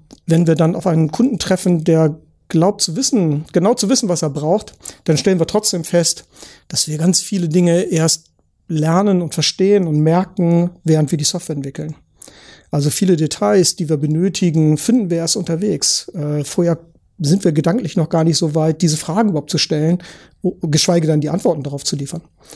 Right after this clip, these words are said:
Und nicht selten finden wir dann eben unterwegs auch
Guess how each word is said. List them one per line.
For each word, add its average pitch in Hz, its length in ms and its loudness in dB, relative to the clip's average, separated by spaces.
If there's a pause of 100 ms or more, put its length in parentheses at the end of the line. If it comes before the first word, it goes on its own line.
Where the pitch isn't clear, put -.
(680)
Und 165 100 4
nicht 156 140 2
selten 202 560 2
finden 208 340 -2
wir 185 80 4
dann 185 180 4
eben 185 160 -2
unterwegs 175 600 0
auch 165 340 -4